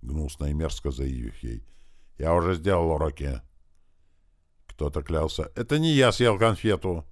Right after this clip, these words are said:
на самом деле сожрав её. Чем более старел смертный, тем подлее становились его грехи и отвратительная ложь.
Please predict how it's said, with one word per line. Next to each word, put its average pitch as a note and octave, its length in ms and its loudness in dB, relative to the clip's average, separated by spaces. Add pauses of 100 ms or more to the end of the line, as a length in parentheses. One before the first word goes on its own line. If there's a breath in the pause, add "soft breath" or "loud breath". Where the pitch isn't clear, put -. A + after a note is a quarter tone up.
(520)
на C2+ 160 -6
самом C#2+ 380 -2
деле C2 240 -4
сожрав C#2 540 -4
её. G1+ 260 -10 (2750)
Чем F2+ 300 -2
более C2+ 300 0
старел C2+ 400 -4
смертный, - 480 -8
тем C#2+ 160 -6
подлее D2+ 500 0
становились C2 640 -6
его C2+ 200 -6
грехи D2 420 -4
и D#2+ 40 2
отвратительная C#2 720 -6
ложь. - 360 -10